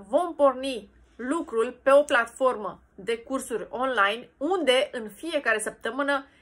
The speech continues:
vei avea o noțiune de gramatică, exerciții de pronunție, exerciții și teme pe partea de speaking, exerciții pe partea de gramatică, teste de verificare. Vei avea un grup de suport pe WhatsApp, unde ne întâlnim,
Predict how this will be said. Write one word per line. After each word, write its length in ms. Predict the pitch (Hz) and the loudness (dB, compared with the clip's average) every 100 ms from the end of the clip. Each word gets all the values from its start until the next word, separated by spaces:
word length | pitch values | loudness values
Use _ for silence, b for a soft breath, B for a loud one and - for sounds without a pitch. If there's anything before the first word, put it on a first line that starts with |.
| b | b
vei 300 | - 196 277 285 | -12 0 6 6
avea 400 | 254 214 175 - | 6 2 0 -6
o 180 | - 214 | -14 -8
noțiune 360 | 262 277 320 320 | -6 -6 -6 -4
de 100 | 311 | -2
gramatică, 760 | 302 285 285 285 285 285 277 - b b b | 2 4 4 2 0 2 2 -2 b b b
exerciții 540 | - 202 220 220 254 | -12 -4 -4 -4 -10
de 120 | 220 240 | -6 -6
pronunție, 720 | 220 240 262 240 247 240 - _ _ | -6 -8 -8 -8 -6 -6 -8 _ _
exerciții 640 | 226 240 226 226 285 269 | -8 -4 -4 -2 -4 -4
și 140 | 220 214 | -8 -6
teme 200 | 294 247 | -4 -4
pe 120 | 220 | -4
partea 340 | 214 233 233 | 0 0 0
de 120 | 214 208 | -2 -4
speaking, 640 | - - 285 269 262 - b b b b | -4 -8 -8 -8 -10 -12 b b b b
exerciții 680 | 226 226 233 233 262 262 254 | -8 -2 -2 -2 -6 -6 -8
pe 140 | - | -6
partea 320 | 214 226 233 | 2 2 2
de 100 | 220 | -2
gramatică, 580 | 208 208 226 247 220 247 | -2 0 2 0 0 -6
teste 360 | 233 226 - 214 | -4 -4 -4 -4
de 200 | 190 202 | -4 -2
verificare. 640 | 208 190 202 262 226 - - - B B B | -2 -6 -2 2 2 2 -12 -20 B B B
Vei 180 | 254 277 | 4 6
avea 240 | 262 285 | 6 4
un 100 | 262 | 0
grup 160 | 247 220 | -2 -2
de 80 | 220 | -2
suport 520 | 220 214 208 - - _ | -2 -4 -4 -6 -20 _
pe 80 | 339 | 0
WhatsApp, 420 | 339 302 285 269 - - | 2 4 6 4 2 -16
unde 460 | 240 247 240 233 - 208 | -10 -4 -4 -4 -8 -8
ne 80 | 240 | -6
întâlnim, 540 | 240 220 214 240 247 | -4 -4 -2 -4 -10